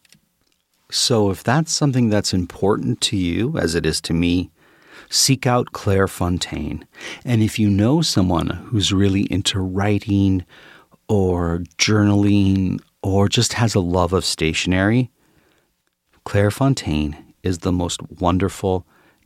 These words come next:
gift you can send their way. And I purchased one recently for a friend of mine who had never seen that paper before, never felt that paper before. And when they put their pen to that page,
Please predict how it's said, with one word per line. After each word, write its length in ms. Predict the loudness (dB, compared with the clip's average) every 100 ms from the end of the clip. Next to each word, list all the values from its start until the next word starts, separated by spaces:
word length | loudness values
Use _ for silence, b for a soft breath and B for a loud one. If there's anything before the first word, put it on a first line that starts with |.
| _
gift 480 | -2 -2 -4 -14 -8
you 180 | -4 -2
can 200 | 0 -2
send 380 | 0 -2 -2 0
their 180 | -2
way. 460 | -2 -4 -6 -10 -10
And 120 | -2 -2
I 120 | -2 -6
purchased 420 | -4 -2 -2 -2
one 200 | 0 0
recently 480 | -2 -2 -2 -2 -4
for 200 | -4 -4
a 60 | -4
friend 260 | 0 0
of 100 | 2
mine 340 | 2 2 2 0 B B B B _
who 560 | -6 -4 -2 -4 -6 b b b
had 160 | -4
never 320 | -2 -2 -2 -4
seen 340 | -2 0 2
that 180 | 0 -2
paper 300 | -6 -4 -2
before, 580 | -2 -2 0 2 2 0
never 200 | -2 -6
felt 460 | -10 -8 -2 0 0
that 160 | -2
paper 280 | -2 -8 -6
before. 540 | -4 -6 -2 -2 -2 -6 B B B
And 180 | -2 0
when 140 | 0
they 140 | 0 -2
put 300 | -2 -4 0
their 140 | 0
pen 460 | 0 -4 -2 -2 -4
to 120 | -8
that 260 | -4 -4 -4
page, 640 | -4 -2 -2 -4 -8 -10